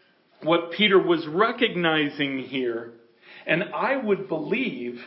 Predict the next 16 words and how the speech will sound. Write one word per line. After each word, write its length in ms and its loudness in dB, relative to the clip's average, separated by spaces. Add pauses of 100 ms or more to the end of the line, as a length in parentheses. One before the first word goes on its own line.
(560)
that 220 4
these 340 -2
people 500 0
watching 600 0
him 360 -4 (320)
were 180 6
recognizing 840 0
the 180 -8
same 280 -2
thing. 440 -2 (1600)
Because 360 -6 (120)
here's 360 -2
this 160 -2 (840)
bumbling 600 -4
guy 560 -6 (1160)
that 300 0